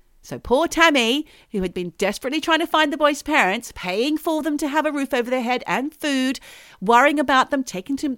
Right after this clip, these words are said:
them to appointments, trying to get them sorted out with social care, she was completely undone by this one phone call.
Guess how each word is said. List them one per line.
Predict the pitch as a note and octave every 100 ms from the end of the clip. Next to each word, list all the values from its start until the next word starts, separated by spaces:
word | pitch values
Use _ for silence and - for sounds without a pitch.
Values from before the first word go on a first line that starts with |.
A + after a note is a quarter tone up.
| -
them | D4 C4+
to | D4+
appointments, | C#4+ D4 C4+ - B3 C4 C4 -
trying | - F#3 G#3+
to |
get | B3
them | C4
sorted | C4 D#4 C#4+ C#4+
out | C#4
with | B3
social | - C#4+ - C#4+
care, | C4 B3 A3+ A3+ A#3+ - _ _ _ _ _ _ _ _
she | - B3+
was | A3
completely | B3+ A3+ B3 A3
undone | A#3+ A#3 C4 A#3+
by | G3
this | E3+ F#3+ A3+
one | A3
phone | A3 A#3+ G#3+ G#3+
call. | F3+ C#3+ B2